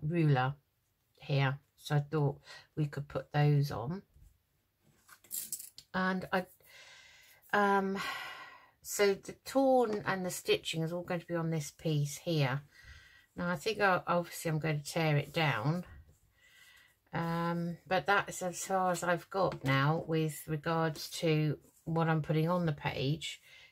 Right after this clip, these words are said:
Now I've got to think about the background, really. So I kind of want something that these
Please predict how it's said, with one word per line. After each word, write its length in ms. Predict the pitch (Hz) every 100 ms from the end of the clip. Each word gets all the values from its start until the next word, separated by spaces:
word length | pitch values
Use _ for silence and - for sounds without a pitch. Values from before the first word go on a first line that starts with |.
| _ -
Now 300 | 175 165 165
I've 120 | 151
got 180 | 147 -
to 60 |
think 260 | - 175 151
about 440 | 147 151 147 143
the 80 | -
background, 840 | 147 - - 156 147 135 139 139
really. 560 | 143 143 139 135 151 - - - _ - _ _ _ _ -
So 480 | - 190 175 165 135 147 - - - -
I 100 | 175 -
kind 300 | - 254 220
of 80 | 175
want 280 | 196 196
something 640 | - 160 151 143 139 139 - - _ - 147 -
that 220 | - - -
these 500 | 180 175 170 -